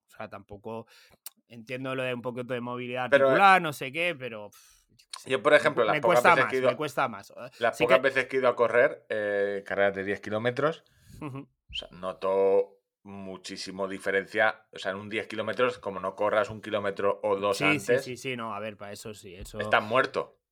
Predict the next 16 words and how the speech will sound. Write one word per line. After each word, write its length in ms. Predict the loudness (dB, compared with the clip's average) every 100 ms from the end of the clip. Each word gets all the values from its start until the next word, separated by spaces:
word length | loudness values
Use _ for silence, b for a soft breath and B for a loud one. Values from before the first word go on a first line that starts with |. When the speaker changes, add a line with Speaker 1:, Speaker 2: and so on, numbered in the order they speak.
| _
Speaker 2:
O 100 | _
sea, 240 | -18 -16 -12
porque 260 | -10 -10
ponte 260 | -8 -6 -4
a 80 | 0
correr 260 | 2 4
Speaker 1:
Ujú. 80 | 4
Speaker 2:
a 80 | 2
tu, 140 | -4 -6
al 120 | -6
ritmo 300 | -6 -6 -6
que 100 | -6
tienes 220 | -4 -4
previsto 680 | -2 -4 -4 -6 -2 -2 -2 b b b b _ _
de 160 | -8 -6
golpe. 540 | 0 0 0 -6 -14